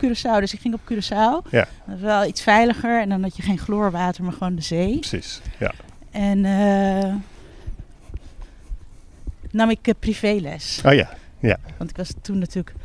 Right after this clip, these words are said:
Speaker 1: hartstikke rijk.
Speaker 2: Ja.
Speaker 1: Met mijn eerste
Speaker 2: Ja, ja, ja,
Speaker 1: betaalde baan.
Speaker 2: precies. Ja, ja, ja.
Speaker 1: <laughs> En ik had gespaard, dus, ehm,
Speaker 2: Ja.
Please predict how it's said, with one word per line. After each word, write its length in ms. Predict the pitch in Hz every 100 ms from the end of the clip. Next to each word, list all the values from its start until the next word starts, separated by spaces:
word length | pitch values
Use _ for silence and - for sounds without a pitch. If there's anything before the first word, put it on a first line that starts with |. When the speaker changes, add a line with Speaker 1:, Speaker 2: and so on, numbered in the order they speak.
| -
Speaker 1:
hartstikke 760 | - 175 190 240 - - 196 170
rijk. 440 | 196 160 175 -
Speaker 2:
Ja. 140 | 110 95 - - -
Speaker 1:
Met 140 | 196 175
mijn 120 | -
eerste 320 | 170 - 175
Speaker 2:
Ja, 220 | 165 160 160 - - - -
ja, 240 | 143 131
ja, 80 | 80 -
Speaker 1:
betaalde 400 | 110 170 156 165
baan. 280 | 160 156
Speaker 2:
precies. 300 | 160 285 - -
Ja, 180 | 262 - - 330 226
ja, 180 | 104 - - - - -
ja. 180 | 98 87 -
Speaker 1:
<laughs> 60 |
En 80 | 196
ik 80 | 190
had 140 | 190
gespaard, 760 | 180 - - 185 208 262 277 -
dus, 260 | 208 202 -
ehm, 420 | 208 202 196 196 202 -
Speaker 2:
Ja. 140 | -